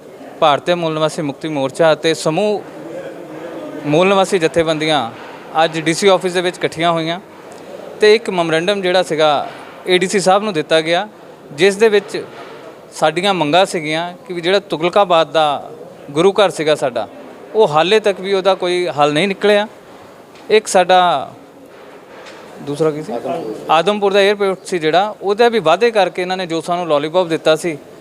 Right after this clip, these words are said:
ਹਾਲੇ ਤੱਕ ਉਹ ਵੀ ਸਿਰੇ ਨਹੀਂ ਚਾੜ੍ਹਿਆ। ਤਾਂ ਮੈਂ ਇਹ ਕਹਿਣਾ ਚਾਹੂੰਗਾ ਵੀ ਇਹ ਮੌਜੂਦਾ ਸਰਕਾਰਾਂ ਹਾਲੇ ਵੀ ਜਿਹੜਾ ਹੈਗਾ ਮੂਲ ਨਿਵਾਸੀ ਸਮਾਜ ਨਾਲ, ਦਲਿਤ ਸਮਾਜ ਨਾਲ ਧੱਕਾ ਕਰ ਰਹੀਆਂ, ਕਿਉਂਕਿ ਮੈਂ ਇਹ ਨਿਊਜ਼ ਚੈਨਲ ਤੋਂ ਇਹ ਗੱਲ ਕਹਿਣਾ ਚਾਹੂੰਗਾ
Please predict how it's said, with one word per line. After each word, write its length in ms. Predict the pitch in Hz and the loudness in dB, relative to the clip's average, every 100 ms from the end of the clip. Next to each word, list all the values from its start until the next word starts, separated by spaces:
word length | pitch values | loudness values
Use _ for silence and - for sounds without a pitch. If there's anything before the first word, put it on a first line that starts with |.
| - - | -10 0
ਹਾਲੇ 200 | 170 196 | 2 2
ਤੱਕ 220 | 214 202 | 0 0
ਉਹ 100 | 196 | -2
ਵੀ 100 | 220 | -2
ਸਿਰੇ 240 | 208 175 170 | -2 -2 0
ਨਹੀਂ 140 | 196 | 0
ਚਾੜ੍ਹਿਆ। 380 | 190 170 202 202 - - - - | 2 2 2 -4 -12 -20 -20 0
ਤਾਂ 100 | 233 202 | 2 4
ਮੈਂ 460 | 185 220 240 190 | 4 4 4 0
ਇਹ 160 | - 208 | -2 -2
ਕਹਿਣਾ 260 | 196 202 226 | 2 2 4
ਚਾਹੂੰਗਾ 320 | 208 214 226 | 2 4 2
ਵੀ 160 | 226 | 2
ਇਹ 60 | 233 | 0
ਮੌਜੂਦਾ 460 | 185 156 160 160 214 | 0 -4 -2 2 2
ਸਰਕਾਰਾਂ 540 | 196 165 147 160 156 - - - - - - 165 | 2 2 4 4 0 -6 -20 -20 -20 -20 -4 2
ਹਾਲੇ 220 | 180 220 | 4 4
ਵੀ 120 | 226 | 2
ਜਿਹੜਾ 240 | 196 208 185 | 0 2 2
ਹੈਗਾ 240 | 175 196 | 4 2
ਮੂਲ 180 | 170 170 | 0 -2
ਨਿਵਾਸੀ 340 | 180 180 214 | 0 0 0
ਸਮਾਜ 360 | 185 156 151 165 | -2 2 2 2
ਨਾਲ, 120 | 190 | 0
ਦਲਿਤ 200 | 165 190 | -2 -2
ਸਮਾਜ 280 | 185 165 165 | 0 0 0
ਨਾਲ 100 | 180 | -2
ਧੱਕਾ 320 | 180 170 139 | -2 0 2
ਕਰ 160 | 143 127 | 4 2
ਰਹੀਆਂ, 280 | 135 170 202 - - 156 | 0 -4 -8 -14 -18 -2
ਕਿਉਂਕਿ 220 | 196 226 | 0 2
ਮੈਂ 200 | 214 208 | 2 4
ਇਹ 140 | 220 233 214 185 - 175 | 4 2 -4 -18 -16 -10
ਨਿਊਜ਼ 280 | 165 196 196 | -4 -4 0
ਚੈਨਲ 260 | 165 185 | 2 2
ਤੋਂ 120 | 196 | 0
ਇਹ 60 | 190 | 2
ਗੱਲ 180 | 175 175 | 2 2
ਕਹਿਣਾ 260 | 175 196 | 0 0
ਚਾਹੂੰਗਾ 420 | 175 165 196 185 | 2 0 2 -2